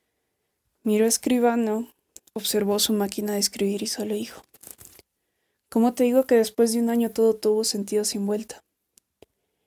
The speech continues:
Me dijo que abra las alas y vuele. Y le dije que solo somos, solo dejamos de hablar".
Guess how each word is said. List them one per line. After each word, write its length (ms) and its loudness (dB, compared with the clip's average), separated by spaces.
Me 140 2
dijo 240 2
que 140 0
abra 180 6
las 260 2
alas 560 -2
y 80 -4
vuele. 380 -6
Y 80 -2
le 140 6
dije 180 2
que 120 -2
solo 260 -4
somos, 600 -8
solo 320 0
dejamos 420 -2
de 60 -6
hablar". 320 -10